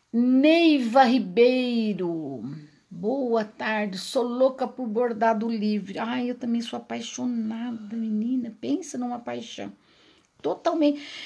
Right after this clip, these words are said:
Além do, do que também, gente, meninas, meninos também, né, que gosta do artesanato, é, eu fiz do artesanato a minha profissão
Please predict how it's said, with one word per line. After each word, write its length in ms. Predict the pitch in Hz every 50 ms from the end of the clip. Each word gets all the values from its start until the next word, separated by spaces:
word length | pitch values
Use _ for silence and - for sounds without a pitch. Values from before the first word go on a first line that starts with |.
| - - _
Além 600 | - 330 370 415 427 415 427 440 453 453 440 427 403
do, 380 | 392 370 - 247 262 233 233
do 120 | 233 320 311
que 280 | - - - 330 320 320
também, 760 | 320 - 277 262 240 214 - 285 339 415 440 392 302 247 226
gente, 560 | 208 208 220 208 190 175 185 202 208 - -
meninas, 720 | 202 214 220 220 214 202 190 185 180 175 190 185 - -
meninos 720 | 214 208 208 240 233 214 202 220 254 262 247 220 196 - -
também, 460 | - 202 185 180 - 190 202 220 233
né, 320 | 202 180 180 190 214 220 208 - -
que 120 | - 196
gosta 480 | 190 190 196 214 - 233 226 - - -
do 240 | 196 190 185 180 180
artesanato, 1040 | 180 185 170 - - 180 175 165 175 180 185 214 240 254 254 247 - - 185 - 185 - _ _ _ _ - - - - - - - _ _ _ _ _ _ _ _ _ _ _ _ -
é, 680 | 202 208 202 196 196 196 196 190 190 185 196 208 - - 440 - _ _ _ _ _ _ _ _ _ _ _ _ _ _ _ _ _ -
eu 280 | 285 339 415 508 494
fiz 440 | 480 - - - 320 359 381 381 285
do 200 | 220 240 240 240
artesanato 960 | 240 226 214 214 - 220 202 208 214 202 185 185 202 254 294 285 294 - 220
a 40 | 226
minha 400 | 240 254 240 247 262 277 262 226
profissão 800 | 214 - 190 180 180 - 180 - - - - 160 156 160 156 156